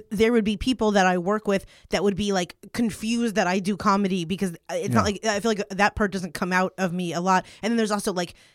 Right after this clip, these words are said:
Speaker 1: comedy people that would be confused that I am, like, very, very, like,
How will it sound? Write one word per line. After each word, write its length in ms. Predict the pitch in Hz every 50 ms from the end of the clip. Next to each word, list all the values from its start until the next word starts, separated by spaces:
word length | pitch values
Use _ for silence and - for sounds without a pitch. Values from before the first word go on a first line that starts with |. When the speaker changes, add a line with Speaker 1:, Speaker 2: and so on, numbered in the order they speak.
| _ _ _
Speaker 1:
comedy 420 | - - 233 233 233 226 208 214 196
people 340 | - 208 196 - 180 175
that 160 | 170 180 165 -
would 160 | 185 185 160
be 100 | 180 175
confused 800 | - - 190 180 - - 196 196 196 185 190 185 156 - -
that 200 | 185 190 170 156
I 120 | 113 170 175
am, 260 | 170 170 123 185 175
like, 140 | 165 160 -
very, 360 | 180 180 190 196 196 185 185
very, 320 | 180 160 190 185 180 175 170
like, 180 | 170 175 -